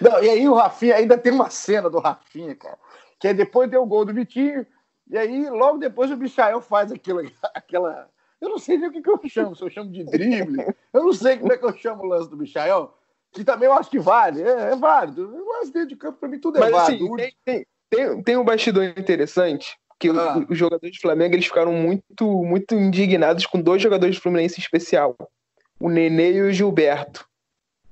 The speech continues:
Speaker 2: É, o relato que a gente, que a gente teve é que os dois, assim, falaram muito no ouvido dos jogadores do Flamengo nos outros jogos. Então eles já estavam, é, engasgados. E o, e o, o Gilberto, especificamente, ele provocou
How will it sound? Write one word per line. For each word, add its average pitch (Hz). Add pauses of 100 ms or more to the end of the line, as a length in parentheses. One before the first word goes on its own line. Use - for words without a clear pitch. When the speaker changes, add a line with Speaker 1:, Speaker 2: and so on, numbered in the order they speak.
(380)
Speaker 2:
É, 143
o 143
relato 156
que 190
a 165
gente, 160
que 175
a 165
gente -
teve 165
é 175
que 185
os 175
dois, 170 (220)
assim, 160 (100)
falaram 170
muito 202 (120)
no 180
ouvido 175
dos 180
jogadores 175
do -
Flamengo 170
nos 170
outros 175
jogos. 151 (440)
Então 180
eles 214
já 233
estavam, 214
é, 185
engasgados. 190 (540)
E 185
o, 202
e 202
o, 220
o 220
Gilberto, 220
especificamente, 196
ele 190
provocou 208